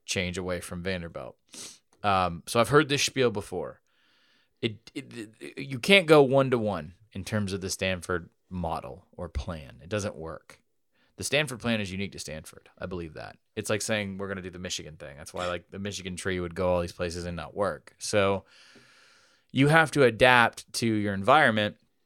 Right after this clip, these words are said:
That being said, if you're looking for a long-term rebuild with the circumstances that Rice affords you, this is not the worst plan in the world.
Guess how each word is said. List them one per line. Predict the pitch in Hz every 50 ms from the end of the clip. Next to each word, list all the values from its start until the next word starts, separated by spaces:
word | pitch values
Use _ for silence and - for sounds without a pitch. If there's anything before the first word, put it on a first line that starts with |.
| _ _ _ _ _ _ _ _ _ - - _ -
That | 110 117 113 110 110
being | 95 113 107 98 95 98
said, | - 135 139 139 127 110 101 95 - _ - - - - - _ -
if | - 110 120
you're | 143 143
looking | 135 135 131 127 120 113
for | 104 113 117
a | 113 110
long-term | 110 110 107 107 107 104 - 110 104 101 101 104
rebuild | 107 107 95 101 98 95 95 92 92
with | 95 95 107 104 - -
the | 104 -
circumstances | - - 110 98 107 101 - - 104 101 101 - 101 98 92 87
that | 101 92 -
Rice | 92 98 95 92 - -
affords | 92 - - 160 170 170 160 147 127
you, | 131 131 127 123
this | 113 131 143 - -
is | 151 127 123
not | 139 143 139 139 - -
the | 123 120
worst | 110 98 107 104 104 107 - - - -
plan | - - 92 87 82 82
in | 82 82
the | 90 95
world. | 107 156 170 - - - - - -